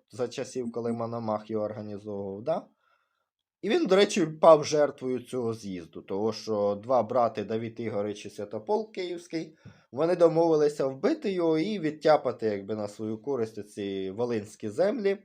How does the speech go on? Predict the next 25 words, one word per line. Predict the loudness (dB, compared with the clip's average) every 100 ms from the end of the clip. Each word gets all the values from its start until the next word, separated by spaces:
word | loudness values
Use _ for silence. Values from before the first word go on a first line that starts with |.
| _ _ _ _ _ _ _
Ось, | -6 -4 -4 -4
але | 4 8 8
вони | 6 2 0
його | 0
вбити | -2 -4 -6 -4
не | -8 -2
наважились, | 0 2 2 2 -6 -8
просто | -4 -2 -2 -4
осліпили. | -6 -4 -10 -8 -4 -2
І | -2
потім | -4 -6 -6 -8
князі, | -8 -6 -4
вони | -2 -4
ж | -4
домовилися | -2 -2 -2 -2 -4 -8
про | -6 -4
те, | -4 -4
що | -6 -10 _ _ _ _
в |
разі | 8 8 8 -4
порушення | -2 -2 -2 -4 -8 -8
цих | -6 -8 -4
домовленостей | -4 0 0 0 -4 -6 -6 -8 -8 -10 _
про | 2 2
вотчинність, | 2 -4 -4 -10 -12 -10 -12 -14 _